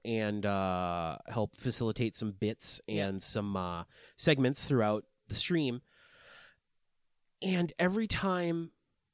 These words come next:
Speaker 1: Brian got a strawberry in the game,
Speaker 2: Yeah.
Speaker 1: he had to eat a strawberry in real life.
Speaker 2: <laughs> Okay.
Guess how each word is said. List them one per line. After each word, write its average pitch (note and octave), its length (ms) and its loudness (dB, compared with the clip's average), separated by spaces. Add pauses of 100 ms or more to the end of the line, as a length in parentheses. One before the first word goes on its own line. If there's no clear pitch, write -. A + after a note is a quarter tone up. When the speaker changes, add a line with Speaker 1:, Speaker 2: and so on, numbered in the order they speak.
(100)
Speaker 1:
Brian D#3 680 2 (640)
got C#3 340 2 (120)
a A#2 560 -2 (580)
strawberry C3+ 680 4
in A#2 240 0
the G#2+ 60 0
game, B2 580 2
Speaker 2:
Yeah. D3+ 240 -4 (280)
Speaker 1:
he D3+ 200 -2
had C#3 200 4
to A#2 60 -2
eat B2 220 4
a A#2+ 40 2
strawberry C3 600 2
in F#2+ 100 -2
real F2+ 180 -4
life. - 460 -4 (220)
Speaker 2:
<laughs> - 200 -10
Okay. E3 380 -4